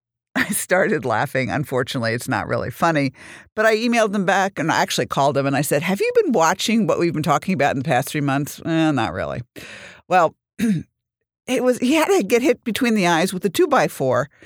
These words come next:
so that he'd start paying attention to what was going on with respect to budget. And he,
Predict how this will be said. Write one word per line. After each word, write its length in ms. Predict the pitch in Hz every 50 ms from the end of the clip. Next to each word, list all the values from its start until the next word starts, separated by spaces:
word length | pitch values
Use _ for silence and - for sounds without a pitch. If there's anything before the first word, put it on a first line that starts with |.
| - - - _ _ -
so 200 | - - 233 214
that 160 | 185 226 208
he'd 160 | 269 269 208
start 460 | - - - - - 190 214 - -
paying 280 | - - 214 202 202 196
attention 540 | 196 180 - 185 208 220 226 - 233 190 180
to 140 | - 156 151
what 180 | 160 165 -
was 140 | - 165 -
going 280 | - 156 151 151 151 147
on 220 | 147 143 139 143
with 200 | 143 147 139 -
respect 420 | 113 131 - - - 95 95 _
to 80 | - 131
budget. 420 | 135 - 262 403 - - 160 - - _ _ _ _ _ - - - - _ _ _ _
And 440 | - 277 285 254 196 170 151 - - - _ _ _ _ -
he, 480 | - 247 - - 208 165 160 165 147